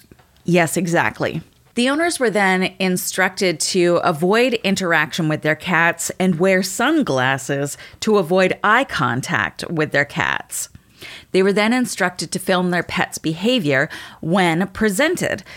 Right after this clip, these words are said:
with the Kanitsa square, as well as an actual square taped onto the floor and a control scenario involving the components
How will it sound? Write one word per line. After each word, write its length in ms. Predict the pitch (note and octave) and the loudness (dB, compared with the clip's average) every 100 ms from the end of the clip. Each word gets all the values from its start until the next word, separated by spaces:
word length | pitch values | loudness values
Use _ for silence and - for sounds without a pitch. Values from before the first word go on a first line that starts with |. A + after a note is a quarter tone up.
| - - | -14 0
with 260 | F#3 D3+ | 2 4
the 240 | E3 E3+ E3 | 4 4 2
Kanitsa 560 | - F3 E3+ D3 D3+ | 0 2 2 0 -2
square, 580 | C#3 - C#3+ G2+ D2+ D#3+ - _ _ - | -4 -2 -2 0 -2 -4 -8 _ _ -2
as 160 | G3 F3 | 0 2
well 260 | F#3+ F#3 | 2 4
as 300 | F3+ D3+ D#3 - - | 4 4 2 -4 -4
an 140 | E3 | -2
actual 580 | E3 F3 A3+ - E3 C#3 | 0 -2 -2 -2 0 0
square 600 | - - F3 B2 C3 F#3+ - | -2 -2 0 2 0 -2 -6
taped 320 | - F3 D3 | -2 0 0
onto 240 | E3 D3+ C3+ | 0 0 -2
the 80 | C3 | -6
floor 540 | - D3+ C3+ A#2 E3 - - - _ _ | -4 -2 0 0 -2 -6 -20 -20 _ _
and 320 | C4 D#4 D#4+ D4+ - | 2 4 4 2 0
a 100 | A3 | -2
control 580 | - G#3+ - B3+ B3+ B3+ | 0 -2 -2 2 2 2
scenario 800 | - D#3+ D3+ D3+ D3 C#3+ C#3+ | 0 0 2 2 2 2 2
involving 720 | C#3+ F#3 F#3+ E3 F3+ F3+ F3+ F3 | 0 2 2 2 2 2 0 0
the 100 | E3+ | -2
components 1000 | - E3+ - G3 F#3 A3+ B3+ A3+ - | -2 -2 0 0 2 2 0 -4 -8